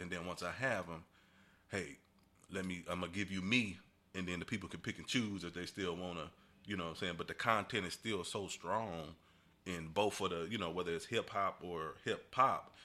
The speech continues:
it's still so strong to where they're still touching whoever listens to it, because, you know, they, they, they, they, they talk about everything,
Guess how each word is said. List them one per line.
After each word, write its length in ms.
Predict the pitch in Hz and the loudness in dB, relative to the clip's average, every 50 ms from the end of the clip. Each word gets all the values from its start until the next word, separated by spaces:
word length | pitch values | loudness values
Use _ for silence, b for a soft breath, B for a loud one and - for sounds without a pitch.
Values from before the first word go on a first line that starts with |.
| b b | b b
it's 120 | 90 - | -6 -6
still 240 | - - 113 107 95 | -4 -2 0 0 0
so 220 | - - 92 90 | 0 -2 -4 -4
strong 500 | 80 - - 113 123 131 127 117 104 98 90 | -4 -4 0 2 2 4 2 2 0 -4 -6
to 120 | - 95 | -6 -6
where 420 | 90 90 92 87 85 82 80 80 - b b b b b b b b - - 82 | -2 0 0 0 0 0 -2 -4 -8 b b b b b b b b -20 -8 0
they're 160 | 92 98 92 | 2 2 2
still 420 | - - - - 120 113 101 92 87 | 2 -2 -2 0 2 2 2 2 0
touching 460 | - - - 139 113 - - 90 85 | -4 0 2 2 2 2 -2 -4 -2
whoever 340 | 101 101 90 85 78 82 76 | 0 0 0 0 0 -2 -6
listens 340 | 90 107 107 - - 73 69 | -4 -4 -4 -4 -4 -10 -8
to 220 | - - 92 80 76 | -6 -4 -4 -4 -4
it, 60 | 80 | -6
because, 440 | 82 82 - 101 90 82 82 76 71 87 | -6 -6 -2 -2 0 0 -2 -2 -4 -6
you 80 | 101 | -6
know, 140 | 92 87 85 | -4 -2 0
they, 160 | 82 98 110 - b b b b b b - | 0 0 0 0 b b b b b b -6
they, 100 | 101 104 95 85 | -4 -4 -4 -4
they, 160 | 95 101 101 90 85 82 - - _ _ _ - - - | -4 -4 -4 -6 -10 -18 -20 -20 _ _ _ -20 -14 -8
they, 160 | 101 110 98 101 101 | -8 -8 -8 -8 -6
they 120 | 107 107 | -6 -4
talk 220 | 101 - 135 131 113 | -2 0 0 0 0
about 200 | 104 107 101 107 | 0 0 0 0
everything, 280 | 143 165 135 - 78 | 0 0 -2 -6 -8